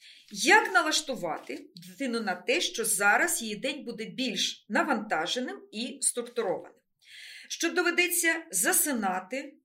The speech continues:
прокидатися, снідати і виконувати певні завдання у відповідний час? І як зробити так, щоб для дитини ці зміни не стали стресом?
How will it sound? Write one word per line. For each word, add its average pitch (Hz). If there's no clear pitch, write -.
прокидатися, 262
снідати 247
і 254
виконувати 254
певні 220
завдання 320
у 220
відповідний 226
час? -
І 277
як 214
зробити 180
так, 320
щоб -
для 247
дитини 349
ці 277
зміни 233
не 196
стали 240
стресом? -